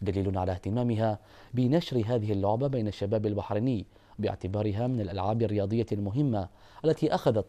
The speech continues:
طريقها في الانتشار السريع على المستوى المحلي والعالمي، باعتبارها من الألعاب القتالية الآمنة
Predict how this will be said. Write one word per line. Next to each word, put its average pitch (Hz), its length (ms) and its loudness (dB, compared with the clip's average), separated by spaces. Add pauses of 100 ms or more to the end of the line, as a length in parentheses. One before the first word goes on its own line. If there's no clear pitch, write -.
طريقها 104 480 -2
في 139 100 -4
الانتشار 110 460 -2
السريع 107 460 0
على 156 180 0
المستوى 110 400 -2
المحلي 104 520 -2
والعالمي، 107 680 -2 (340)
باعتبارها 104 760 2 (380)
من 151 100 4
الألعاب 139 460 2
القتالية 117 680 0
الآمنة 107 580 -2